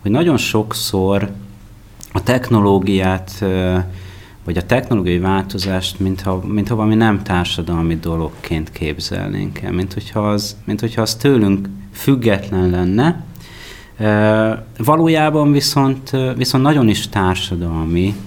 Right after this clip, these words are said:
Ö, az, hogy hogyan alakul ez a változás, ezt rengeteg társadalmi, ö,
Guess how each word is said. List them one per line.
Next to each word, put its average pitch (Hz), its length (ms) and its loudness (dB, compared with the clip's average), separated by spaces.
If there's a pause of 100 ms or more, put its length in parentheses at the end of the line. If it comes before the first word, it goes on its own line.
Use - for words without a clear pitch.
(400)
Ö, 104 80 -6
az, 98 340 0
hogy 120 140 -2
hogyan 117 320 2
alakul 98 500 0
ez 92 140 -2
a 92 80 -4
változás, 107 840 -2
ezt - 200 -4
rengeteg 110 580 0
társadalmi, 82 960 -4 (260)
ö, 85 220 -4